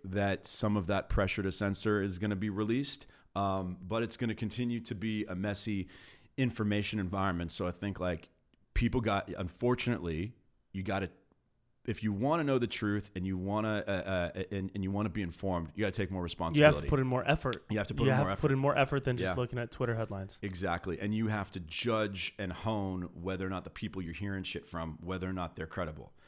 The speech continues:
Speaker 2: Yeah.
Speaker 1: And you gotta be suspicious if they tell you things that you cheer on too
Speaker 2: And it's
Speaker 1: much.
Speaker 2: okay to be suspicious, dude. So
Speaker 1: Yeah.
Speaker 2: many people are like, "No, don't, stop, stop questioning this. Why are you questioning these people?"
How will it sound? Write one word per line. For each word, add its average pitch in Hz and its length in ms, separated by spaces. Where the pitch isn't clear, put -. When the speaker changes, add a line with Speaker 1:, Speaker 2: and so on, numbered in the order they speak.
Speaker 2:
Yeah. 120 160
Speaker 1:
And 104 100
you 110 60
gotta 101 180
be 98 140
suspicious 107 800
if 98 140
they - 100
tell 135 220
you 135 140
things 113 280
that 90 160
you 101 100
cheer 98 320
on 95 220
too 120 240
Speaker 2:
And 220 100
it's 254 140
Speaker 1:
much. 294 160
Speaker 2:
okay 269 320
to 262 80
be 196 140
suspicious, 123 720
dude. 123 240
So 101 140
Speaker 1:
Yeah. - 20
Speaker 2:
many 208 160
people 196 340
are 160 80
like, 139 220
"No, 196 240
don't, 156 200
stop, 226 300
stop 220 320
questioning 175 400
this. 117 240
Why 151 80
are 175 40
you 185 100
questioning 170 460
these 135 120
people?" 113 400